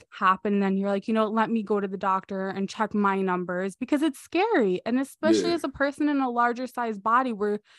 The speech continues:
Speaker 1: so demonized by the health field. And it's like, "Oh, my pinky hurts. Let me go to the doctor." And they're like, "Well, you know, have you considered losing weight?" And I'm
Speaker 2: Losing
Speaker 1: like,
Speaker 2: weight?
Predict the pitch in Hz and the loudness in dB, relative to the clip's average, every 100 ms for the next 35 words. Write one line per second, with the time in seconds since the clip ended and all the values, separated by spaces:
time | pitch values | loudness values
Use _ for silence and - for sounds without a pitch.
0 | - _ - - 247 247 208 226 240 226 | -20 _ -18 -2 2 2 2 -2 0 0
1 | 208 202 196 196 202 202 196 190 233 247 | 2 2 0 -4 -6 -4 -4 -4 -2 -2
2 | - 214 190 190 196 196 - 208 - 285 | -6 -6 -4 -2 -4 -4 -6 -6 0 2
3 | 269 247 233 285 277 254 233 226 - 233 | 4 2 0 -2 -2 -2 -4 -4 -4 -4
4 | 240 247 226 214 226 233 - 240 226 226 | -2 -2 -2 -2 2 2 0 -4 -4 -4
5 | 226 311 403 381 294 285 294 254 262 262 | -4 -2 0 2 2 4 4 2 -2 -2
6 | 247 294 285 269 262 254 269 294 277 311 | -4 -4 -4 -4 -4 -4 -2 -2 -2 0
7 | 320 127 117 123 240 247 151 | 0 2 2 4 6 6 6